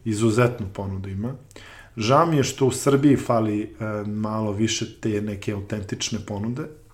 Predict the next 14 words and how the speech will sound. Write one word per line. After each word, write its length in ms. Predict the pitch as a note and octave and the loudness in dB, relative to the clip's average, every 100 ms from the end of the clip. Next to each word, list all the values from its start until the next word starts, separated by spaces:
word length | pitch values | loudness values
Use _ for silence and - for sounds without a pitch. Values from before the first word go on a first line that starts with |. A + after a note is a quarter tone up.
| - - - - | -20 -20 -20 -14
koja 680 | - A#2+ A2+ A#2 A2+ A2 G2 - - - - - - - - - - - | -8 0 2 2 2 0 -4 -10 -20 -20 -20 -20 -20 -20 -20 -18 -12 -2
ide 180 | C3 | 8
u 140 | E3 - | 8 8
pogrešnom 420 | D3 D#3 C3+ C#3 | 4 4 2 0
smeru 640 | - C#3 C3+ A#2+ A#2 A2+ - - - - - - | 0 2 4 4 0 -4 -12 -18 -20 -20 -20 -18
da 560 | - A2+ A#2 A#2 A2 G#2+ | -8 -6 -2 0 2 2
ne 240 | A#2 B2+ | 4 4
treba 240 | B2+ B2 A2+ | 4 2 0
ti 160 | - | 0
na 100 | A2+ | -2
Zlatiboru 680 | G2+ A2 - A#2+ G#2+ G2+ A2 - | 0 -4 -2 -4 -2 -4 -6 -10
pizza 280 | - A2 - | -8 -8 -4
i 40 | G2 | -6
ćevapi, 520 | A2 G2 F#2+ F#2+ | -4 -6 -8 -8